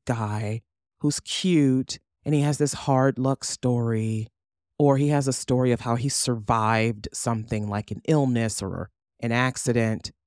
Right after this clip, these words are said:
and you want him to win. Like, the way the, the talented Mister Ripley books are written is kind of like the author wants people to be on Dickie's side. She wants us to feel for him,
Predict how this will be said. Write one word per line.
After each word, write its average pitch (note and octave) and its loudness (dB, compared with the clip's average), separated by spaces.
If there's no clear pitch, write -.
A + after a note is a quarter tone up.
and C3 -2
you D#3 0
want F3 4
him G3+ 0
to D3+ -2
win. A#2 -4
Like, E3 2
the D#3+ 4
way F#3+ 4
the, F#3+ -2
the C3 -2
talented C#3+ -2
Mister B2 -2
Ripley A#2 -2
books A2+ -4
are G#2 -2
written G#2+ -2
is - -6
kind C3+ -4
of B2 -4
like A2 -2
the B2+ 0
author B2 2
wants A2+ -2
people A#2 -2
to G#2 -4
be C3+ -2
on A2 0
Dickie's A2+ -2
side. A#2 -2
She - -2
wants A#2 -2
us A#2+ -4
to - -6
feel A#2 0
for A2 -4
him, G#2+ -8